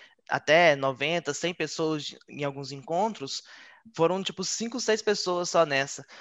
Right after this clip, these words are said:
Mas foi um encontro muito emblemático que, assim, o dojo envolvia,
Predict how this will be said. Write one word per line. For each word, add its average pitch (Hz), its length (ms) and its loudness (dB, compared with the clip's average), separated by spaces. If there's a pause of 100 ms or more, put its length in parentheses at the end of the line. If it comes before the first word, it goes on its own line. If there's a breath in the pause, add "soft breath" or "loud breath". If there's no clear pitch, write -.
(180 loud breath)
Mas 147 120 -4
foi 208 140 2
um 233 60 0
encontro 220 280 0
muito 226 300 -4
emblemático 185 600 6 (100)
que, 185 300 -4
assim, 170 180 -2
o 160 100 -4
dojo 160 380 2
envolvia, 175 800 8